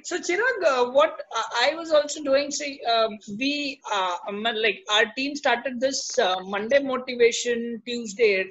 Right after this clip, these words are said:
a Tipful Tuesday, and, like, every day they post, uh, as you said, right? So they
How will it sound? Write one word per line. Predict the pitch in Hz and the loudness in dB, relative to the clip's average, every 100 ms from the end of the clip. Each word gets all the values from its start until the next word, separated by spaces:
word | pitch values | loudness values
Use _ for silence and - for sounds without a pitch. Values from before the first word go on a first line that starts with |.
| - | -2
a | 196 | 0
Tipful | - 226 - 262 262 254 | 2 0 0 -2 -2 -4
Tuesday, | 240 208 214 | -4 2 2
and, | 220 226 | 0 -4
like, | 208 - _ _ | -6 -8 _ _
every | 226 226 262 240 | -2 0 0 6
day | 226 214 | 8 8
they | 214 | 4
post, | 214 220 220 233 | 2 -2 0 0
uh, | 202 196 - 226 | 0 0 -4 0
as | 220 220 | 2 0
you | 254 262 | -2 -2
said, | - 180 165 - - | 0 0 0 -6 -4
right? | 208 247 - _ _ | -4 -4 -10 _ _
So | - | -12
they | 277 294 | -4 -2